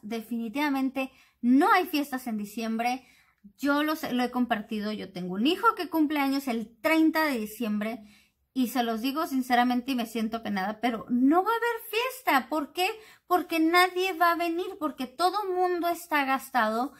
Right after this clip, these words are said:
porque no sé a dónde lo voy a llevar, porque se le ocurrió nacer el treinta de diciembre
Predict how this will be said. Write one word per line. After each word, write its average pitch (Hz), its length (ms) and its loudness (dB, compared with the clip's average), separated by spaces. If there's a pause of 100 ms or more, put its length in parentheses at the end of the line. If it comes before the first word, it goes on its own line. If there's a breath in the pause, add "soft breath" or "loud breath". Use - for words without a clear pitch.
(260 loud breath)
porque 277 440 2
no 320 320 6
sé 392 180 -4
a 359 240 4
dónde 311 640 0
lo 247 140 -2
voy 247 200 0
a 262 120 0
llevar, 233 560 0
porque 254 260 -8
se 233 140 -6
le 226 80 -2
ocurrió 247 440 0
nacer 349 360 0
el 311 180 -2
treinta 269 400 -2
de 262 180 -2
diciembre 233 680 -6